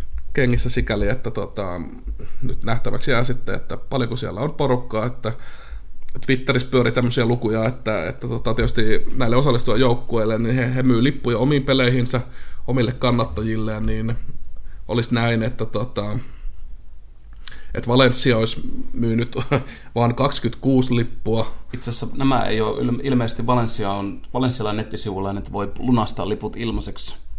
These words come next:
Speaker 2: niin jota, kun vaan on, on menossa paikalle, mikä nyt ihan ymmärrettävää, kun se matkustaminen on about semmoinen
Speaker 1: Niin, kyllä.
Speaker 2: viisisataa viiva tuhat euroa, että, että ansaa liput.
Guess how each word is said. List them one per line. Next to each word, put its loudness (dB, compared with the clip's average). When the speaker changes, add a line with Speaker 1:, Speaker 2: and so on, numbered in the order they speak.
Speaker 2:
niin -2
jota, -4
kun -2
vaan -2
on, -6
on -2
menossa -4
paikalle, 0
mikä -2
nyt 0
ihan 4
ymmärrettävää, 2
kun -2
se -2
matkustaminen -2
on -2
about -4
semmoinen 2
Speaker 1:
Niin, 2
kyllä. 2
Speaker 2:
viisisataa 2
viiva -2
tuhat -2
euroa, -2
että, -6
että 2
ansaa 2
liput. 2